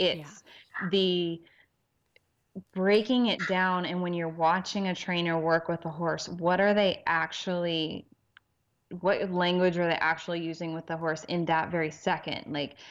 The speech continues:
Speaker 2: it can even change, you know, one second they're using positive reinforcement, the next they're using negative reinforcement, sometimes they're using both, you know, it's, um, and one of the big confusing things that happens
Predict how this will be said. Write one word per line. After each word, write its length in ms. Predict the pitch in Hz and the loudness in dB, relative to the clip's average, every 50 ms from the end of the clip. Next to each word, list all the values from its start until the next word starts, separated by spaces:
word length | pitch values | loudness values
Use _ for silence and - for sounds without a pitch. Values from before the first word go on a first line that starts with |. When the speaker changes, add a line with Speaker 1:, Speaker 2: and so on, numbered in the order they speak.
| - _ | -8 _
Speaker 2:
it 100 | - 208 | -4 0
can 160 | - 254 220 | 2 2 2
even 240 | 208 190 175 165 165 | 4 2 2 0 -2
change, 560 | 165 - - 214 214 202 160 143 139 165 165 | -4 -4 -2 -2 0 0 0 -2 -2 -4 -2
you 100 | 175 175 | -2 -2
know, 160 | 170 165 160 156 | 0 0 0 0
one 240 | 165 165 170 175 | 2 2 0 0
second 320 | 170 - 175 170 180 175 170 | 0 0 -2 0 0 0 2
they're 80 | 175 170 | 2 2
using 400 | 170 165 165 170 170 160 160 156 | 2 2 2 0 0 -2 -2 0
positive 380 | 165 151 156 156 156 160 156 | 2 2 2 2 0 -2 -2
reinforcement, 600 | 160 156 156 156 - 208 226 214 - 180 156 160 | -2 -2 -2 0 2 2 2 2 2 -2 -2 -2
the 80 | - 165 | -2 -2
next 260 | 165 156 151 151 - | 0 0 -2 -2 -2
they're 100 | - 156 | -2 -2
using 300 | 160 160 165 175 180 196 | -2 -2 -2 0 2 2
negative 280 | 208 214 202 196 180 165 | 4 4 4 4 2 2
reinforcement, 540 | 175 175 165 - 165 160 - 156 147 - - | 0 -4 -4 -4 -6 -6 -6 -6 -8 -6 -6
sometimes 340 | 165 160 - 170 156 156 165 | -8 -6 -4 -4 -4 -2 0
they're 100 | 165 165 | 0 0
using 280 | 165 170 170 180 190 | 0 2 2 2 2
both, 320 | 190 226 208 170 151 - 175 | 4 4 4 4 2 0 -2
you 80 | 175 | 0
know, 160 | 170 160 156 - - | 0 0 0 0 0
it's, 260 | 156 165 160 - - - - - - - - - - _ - - | 0 0 0 -2 -8 -20 -20 -18 -18 -18 -20 -20 -20 _ -12 -6
um, 360 | 85 85 85 65 65 69 - - _ _ - - - - _ _ _ | -4 -2 -2 -2 -4 -6 -6 -10 _ _ -20 -20 -20 -20 _ _ _
and 600 | 185 175 170 170 165 165 160 160 165 165 - - - _ - | -2 0 2 2 2 2 2 2 0 -2 -4 -8 -14 _ -4
one 280 | 180 185 190 196 208 | 0 2 4 4 4
of 100 | 233 233 | 6 6
the 100 | 220 226 170 160 - - | 4 4 2 -2 -2 0
big 420 | 185 180 180 196 202 208 - - - - - - 196 180 170 165 - - - - - _ _ _ _ _ _ _ _ _ _ _ _ | 2 2 4 2 2 0 -4 -6 -8 -10 -4 -2 0 0 0 0 -4 -8 -12 -12 -14 _ _ _ _ _ _ _ _ _ _ _ _
confusing 560 | - 190 196 208 220 220 214 220 208 190 190 | -2 0 2 4 4 4 4 4 4 4 4
things 300 | 190 - 180 175 180 175 | 2 2 0 0 0 0
that 160 | 170 175 156 165 | 0 0 0 0
happens 640 | 160 170 165 165 - 170 160 156 160 160 160 - | 0 0 0 0 -2 -4 -4 -4 -4 -6 -8 -12